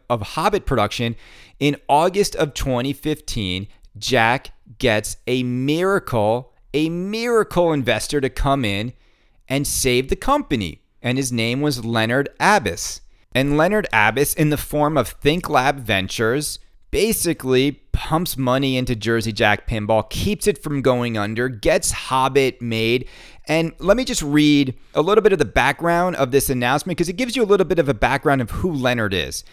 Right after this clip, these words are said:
The announcement goes out on August seventh, twenty fifteen. So Think Lab Ventures leads new investment in Jersey Jack Pinball.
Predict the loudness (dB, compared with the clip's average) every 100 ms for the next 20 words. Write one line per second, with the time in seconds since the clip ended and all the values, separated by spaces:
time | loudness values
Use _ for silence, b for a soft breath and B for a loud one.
0 | b b 0 2 2 0 0 4 6 6
1 | 4 4 4 2 0 2 2 0 -4 -10
2 | -6 -2 -2 -2 -6 -6 -4 -4 -6 B
3 | B B B 2 2 2 -8 0 2 2
4 | 2 2 4 2 2 -2 -2 0 0 0
5 | 0 2 2 4 2 2 -2 -2 0 0
6 | 0 0 0 0 0 -2 0 0 -2